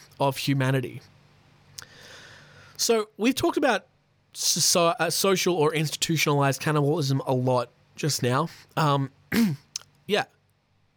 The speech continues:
very fascinating. Let's move on to another reason that people might,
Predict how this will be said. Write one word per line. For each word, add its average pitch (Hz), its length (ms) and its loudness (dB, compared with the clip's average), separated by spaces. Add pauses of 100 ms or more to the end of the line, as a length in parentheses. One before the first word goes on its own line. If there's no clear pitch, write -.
(140)
very 208 240 2
fascinating. 151 500 -4 (360)
Let's 254 220 -2
move 320 140 4
on 254 140 2
to 208 140 -2
another 160 300 0
reason 151 360 0
that 143 60 0
people 143 180 -2
might, 135 260 0